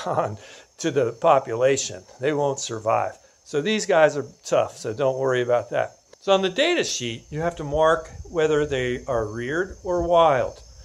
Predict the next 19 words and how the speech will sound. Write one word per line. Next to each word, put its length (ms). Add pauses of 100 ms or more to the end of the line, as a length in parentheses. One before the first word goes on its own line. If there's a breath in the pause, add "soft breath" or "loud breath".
(520 soft breath)
I'm 160
gonna 180
mark 380
all 180
mine 300
as 200
reared 520
because 240
some 240
of 140
them 340 (120)
I 80
reared 440
from 300
eggs, 600 (380 soft breath)
and 160
others 800
I 140
took 640